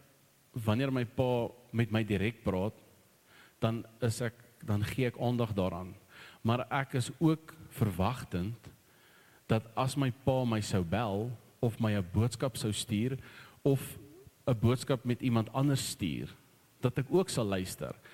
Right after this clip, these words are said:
Ek gaan nie nou ewe skielik minder gehoorsaam wees omdat dit nie my pa is wat direk met my gepraat het nie. Markus een vers elf sê,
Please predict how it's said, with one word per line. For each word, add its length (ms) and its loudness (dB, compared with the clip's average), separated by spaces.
Ek 100 0
gaan 160 0
nie 140 2
nou 120 2
ewe 180 2
skielik 340 0
minder 440 4
gehoorsaam 560 4
wees 220 2
omdat 220 0
dit 140 0
nie 100 4
my 140 2
pa 300 2
is 120 0
wat 120 2
direk 320 0
met 140 -2
my 120 0
gepraat 460 -2
het 100 -6
nie. 200 -4
Markus 320 2
een 200 2
vers 280 -2
elf 240 -2
sê, 300 -2